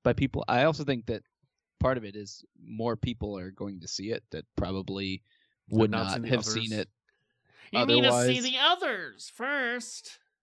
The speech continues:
Speaker 2: You have to watch all of 'em in order.
Speaker 1: I don't think there's any, like,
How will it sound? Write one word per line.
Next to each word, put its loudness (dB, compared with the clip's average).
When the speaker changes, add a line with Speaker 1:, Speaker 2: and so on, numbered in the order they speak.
Speaker 2:
You -8
have -2
to -4
watch 0
all 0
of -6
'em -4
in -4
order. -2
Speaker 1:
I 2
don't 4
think -2
there's -2
any, -4
like, -6